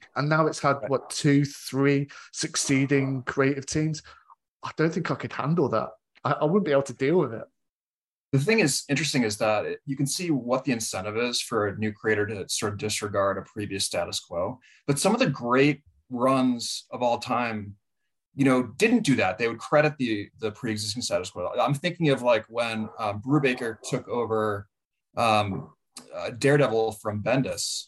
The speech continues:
Speaker 3: and, and his team. Like, that, that did not. That actually just took the previous status quo and evolved from it. And it, it became, like, a huge, like, multi, multi-year arc between the two of them. It was, I think, really great for that reason. So it's, I mean, you can see why people do that,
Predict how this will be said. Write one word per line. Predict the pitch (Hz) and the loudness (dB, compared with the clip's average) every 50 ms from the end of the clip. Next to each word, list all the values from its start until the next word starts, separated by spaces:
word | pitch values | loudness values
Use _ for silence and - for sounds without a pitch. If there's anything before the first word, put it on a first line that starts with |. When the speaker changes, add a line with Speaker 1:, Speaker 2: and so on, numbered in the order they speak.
| - - - | -14 -14 -12
Speaker 3:
and, | 113 113 107 104 - | -10 -8 -8 -8 -10
and | - 120 120 120 117 113 | -10 -14 -12 -8 -4 -2
his | 131 139 131 - | 0 0 -2 -2
team. | - - 107 95 98 | -6 -6 -6 -4 -2
Like, | 101 98 98 | -2 -2 -2
that, | 104 127 139 147 139 - - 123 | 0 2 4 4 2 0 -2 0
that | 139 - 123 - 147 | 0 2 2 0 -2
did | 139 135 120 | -6 -4 -2
not. | 120 143 180 - - - | 2 2 2 0 0 0
That | - 156 151 156 | 0 0 0 0
actually | 156 151 147 - 143 131 | -2 -2 -4 -4 -6 -6
just | - 107 - - | -8 -10 -12 -6
took | - 254 254 254 - _ _ _ _ 175 165 _ _ - | -4 -4 -4 -4 -6 _ _ _ _ -20 -20 _ _ -6
the | 131 | -6
previous | 123 - - 139 127 123 120 110 | -4 -2 -2 0 2 2 0 0
status | - 131 117 110 110 | 0 0 0 0 0
quo | - - 123 123 | -2 -4 -4 -2
and | 123 | -2
evolved | 113 110 104 110 110 110 113 - - - | -4 -2 0 2 4 4 4 2 0 -4
from | - 120 117 120 107 | -4 -2 -2 -2 -2
it. | 95 92 | -4 -6
And | 104 104 | -8 -8
it, | 107 104 - _ _ _ | -10 -10 -12 _ _ _
it | - 104 - | -18 -8 -4
became, | - 131 123 - 139 123 123 120 113 | -4 -2 -2 0 0 0 0 0 0
like, | 117 113 107 | -2 -2 -4
a | 113 | -4
huge, | 107 107 - 151 165 170 156 143 - | -6 -6 -4 -2 0 2 2 2 0
like, | 107 101 101 101 | -2 -2 -2 -2
multi, | 107 110 117 127 135 135 - 131 117 110 | 0 0 2 2 0 0 -2 -6 -6 -6
multi-year | 107 107 113 123 131 - 127 117 113 110 107 98 | -4 -2 -2 -2 -2 -4 -6 -8 -6 -6 -6 -4
arc | - 110 120 110 101 95 - - _ _ _ _ _ 160 | 0 0 2 2 0 -2 -6 -16 _ _ _ _ _ -12
between | - 139 - - 147 120 | -10 -8 -4 -2 0 0
the | 110 | 0
two | 104 - - 185 175 | -2 -2 -2 0 0
of | 143 | 0
them. | 110 101 92 101 | -2 -4 -8 -6
It | 104 | -6
was, | 107 107 107 - - - - | -6 -4 -6 -6 -6 -8 -10
I | - 127 | -10 -6
think, | - 127 120 - _ _ - - - - _ _ _ _ _ _ _ _ _ _ _ - | -4 -4 -4 -4 _ _ -20 -20 -20 -20 _ _ _ _ _ _ _ _ _ _ _ -2
really | 139 147 156 165 | 0 2 2 2
great | 147 - - - - - | 2 2 0 -2 -2 -2
for | - 107 | -4 -4
that | 101 104 101 | -4 -4 -4
reason. | 98 101 98 95 - - 104 | -4 -6 -10 -10 -10 -10 -8
So | 104 - 113 110 | -8 -6 -4 -6
it's, | 104 - - | -6 -2 0
I | |
mean, | 156 160 | 2 2
you | 160 | 2
can | 165 156 | 2 0
see | - 262 | 0 2
why | 233 175 160 - | 4 4 4 4
people | 147 160 - 131 | 4 2 -2 -4
do | 107 107 110 110 | -6 -8 -6 -2
that, | 120 123 147 165 | 0 0 0 -2